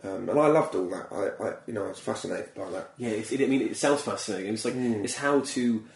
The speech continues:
Speaker 1: 'cause you want to get the most information out of them so the process can be expedient later on. There must be an awful lot of N L P in it as well. And other little tricks that you can, like, I mean, not, not tricks, but, like, systems or, or,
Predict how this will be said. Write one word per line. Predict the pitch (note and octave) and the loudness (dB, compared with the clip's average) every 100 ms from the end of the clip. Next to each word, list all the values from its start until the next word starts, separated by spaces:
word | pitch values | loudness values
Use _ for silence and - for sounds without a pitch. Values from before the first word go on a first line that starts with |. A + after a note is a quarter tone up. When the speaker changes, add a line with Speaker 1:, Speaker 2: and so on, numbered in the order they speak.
| - | -8
Speaker 1:
'cause | C3 | -4
you | D#3 | -2
want | D3 B2 G2+ | 0 0 0
to | A2+ | -2
get | G#2 | -2
the | A2 | 0
most | G#2+ A2 | -2 -2
information | G#2 G#2+ G2+ G#2+ | -2 -2 -2 -4
out | G2 | -4
of | G2 | -4
them | G#2+ G#2+ | -4 -4
so | - G#2 | -6 -8
the | - | -2
process | A2+ G#2+ - | -2 -2 -8
can | G2 | -4
be | G2+ | -4
expedient | - G2+ - - G#2 F2+ | -2 -6 -4 0 0 0
later | G2+ G#2+ | -2 0
on. | A2+ F#2 F#2 - - B2+ | 2 0 -4 -12 -12 -6
There | |
must | B2 - | -6 -2
be | A#2 | -2
an | |
awful | A2 A2 | -2 -2
lot | E2 D#2+ | -4 -4
of | |
N | G#2 | -8
L | F#2+ | -8
P | - A2 | -6 -8
in | F#2+ | -8
it | E2+ | -12
as | E2 | -10
well. | F#2+ F2+ - - - - | -10 -10 -12 -20 -20 -18
And | - F#2+ F#2 F2+ - - - | -10 -6 -6 -6 -12 -16 -10
other | G2+ G2+ | -6 -4
little | F#2+ F2+ F#2 | -4 -4 -6
tricks | - A2+ - - | -6 -6 -6 -6
that | - | -8
you | F#2+ | -8
can, | - F#2+ F#2+ - | -6 -4 -4 -2
like, | A#2+ | 2
I | |
mean, | C3 A#2 B2 | 2 2 0
not, | B2+ - B2+ | -2 -2 -2
not | A2 | -2
tricks, | - - | -4 -6
but, | G#2+ | -4
like, | G#2+ - - - | -4 -6 -12 -12
systems | - A2 - F2+ F2+ F#2 | -8 -6 -4 -4 -4 -6
or, | E2+ D#2+ - - - | -6 -8 -12 -20 -6
or, | G#2 G2+ F#2 | -2 0 -2